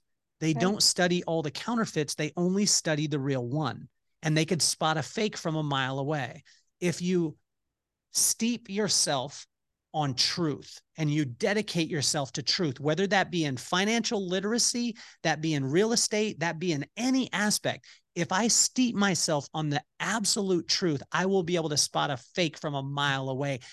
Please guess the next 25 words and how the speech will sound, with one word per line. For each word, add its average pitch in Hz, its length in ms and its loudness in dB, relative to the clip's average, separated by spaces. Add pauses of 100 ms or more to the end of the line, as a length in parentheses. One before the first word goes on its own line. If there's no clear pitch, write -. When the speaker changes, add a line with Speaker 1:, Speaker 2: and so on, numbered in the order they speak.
(220)
Speaker 1:
And 135 260 -2
then 196 300 0
what'll 143 240 2
happen, 131 380 -4
like 131 180 -4
John 143 260 0
Gordon 175 320 0
says 143 280 0
in 135 80 -2
his 131 160 -4
new 143 120 0
book, 139 320 -4
The 147 120 -4
One 143 240 -2
Truth, 160 340 -2
if - 100 -8
you 151 60 -2
haven't 135 200 -2
read 143 180 -4
it, 156 140 -6
you 143 60 -6
need 139 140 -2
to 131 80 -6
read 147 260 0
it. 202 160 0